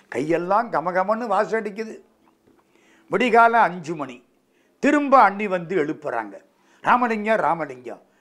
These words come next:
"என்ன அண்ணி, ராத்திரி சாப்பிடாம படுத்துட்டியாப்பா?" "அண்ணி, என்ன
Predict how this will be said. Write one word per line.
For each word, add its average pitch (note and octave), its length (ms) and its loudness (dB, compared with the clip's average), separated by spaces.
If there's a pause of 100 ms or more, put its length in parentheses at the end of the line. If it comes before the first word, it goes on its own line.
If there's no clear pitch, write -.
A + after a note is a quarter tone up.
(160)
"என்ன B2 300 -16
அண்ணி, F2+ 420 -16 (420)
ராத்திரி C3 360 -8 (100)
சாப்பிடாம C3+ 540 -8
படுத்துட்டியாப்பா?" A#2+ 920 -14 (520)
"அண்ணி, C#3 360 -6
என்ன C#3+ 280 -6